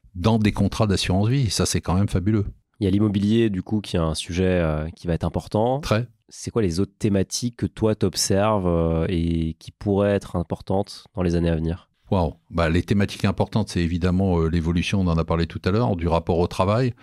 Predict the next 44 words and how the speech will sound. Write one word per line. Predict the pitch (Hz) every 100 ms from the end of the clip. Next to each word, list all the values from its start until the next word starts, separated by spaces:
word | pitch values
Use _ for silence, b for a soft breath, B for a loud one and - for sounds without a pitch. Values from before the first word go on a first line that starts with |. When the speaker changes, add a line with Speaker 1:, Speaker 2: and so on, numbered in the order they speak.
| B
Speaker 1:
Je | -
pense | 101 -
que |
ça | 110 90
va | 92
être | 87
la | 98
clé, | - 113
c'est-à-dire | 120 - 87 82
que |
j'ai | 80 82
t-, | - 95
la | 82
perception | - 80 - - 110 98
de | 87
plus | - 87
en |
plus | 85 101
forte | - 110 - - B B B B
que | 92
j'avais | 104 95 107
déjà | 101 110
il | 101
y | 90
a |
dix | 85 85 98
ans |
ou | 95
quinze | - 95 90
ans | 98 95
qu'on | - 90 87
est |
en | 90
train | - 104
d'évoluer | 92 92 90 92 95 98 95 B B -
d'une | 85
société | - 90 95 -
de | 90
travail | - 92 95 90
vers | 85
une | 87
société | - - 87 87
de | 85
loisirs. | 90 90 123